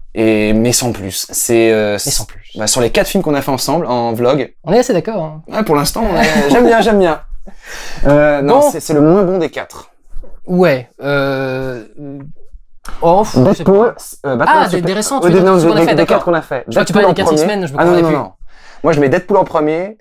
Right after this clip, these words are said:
Speaker 1: s-, euh, Batman, Superman, Civil War et X-Men.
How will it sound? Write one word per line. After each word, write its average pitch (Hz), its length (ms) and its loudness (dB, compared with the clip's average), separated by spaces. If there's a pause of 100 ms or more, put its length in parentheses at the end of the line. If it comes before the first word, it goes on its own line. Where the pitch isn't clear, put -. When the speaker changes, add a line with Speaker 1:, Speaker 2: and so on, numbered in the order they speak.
Speaker 1:
s-, - 300 -10
euh, 127 120 4
Batman, 170 320 0
Superman, 147 460 0
Civil 143 340 0
War 147 400 2
et 131 100 -2
X-Men. 98 300 -10